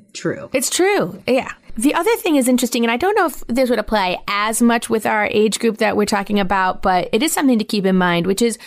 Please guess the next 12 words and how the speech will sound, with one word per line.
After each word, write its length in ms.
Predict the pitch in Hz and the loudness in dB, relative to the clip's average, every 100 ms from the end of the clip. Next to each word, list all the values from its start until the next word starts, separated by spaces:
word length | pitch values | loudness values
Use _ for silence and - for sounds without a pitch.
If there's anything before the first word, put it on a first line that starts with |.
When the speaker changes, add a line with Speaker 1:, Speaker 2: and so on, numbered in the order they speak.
| - - - | -20 -8 0
Speaker 2:
you 320 | 220 285 277 | 4 4 4
versus 460 | 240 240 - 208 180 | 2 0 0 -2 -2
them, 500 | 175 160 214 330 339 - _ - | -2 0 0 0 -4 -14 _ -6
thinking 340 | - 302 302 269 | 0 0 2 2
about 400 | 226 220 214 214 | 2 0 -2 0
the 100 | 202 | 0
way 280 | 185 208 208 | 2 2 2
that 240 | 196 175 | 0 0
your 460 | 190 165 175 196 240 | -4 0 2 4 4
life 300 | 262 269 262 | 2 0 0
has 160 | 262 | -2
gone, 420 | 240 240 247 254 | 0 2 4 2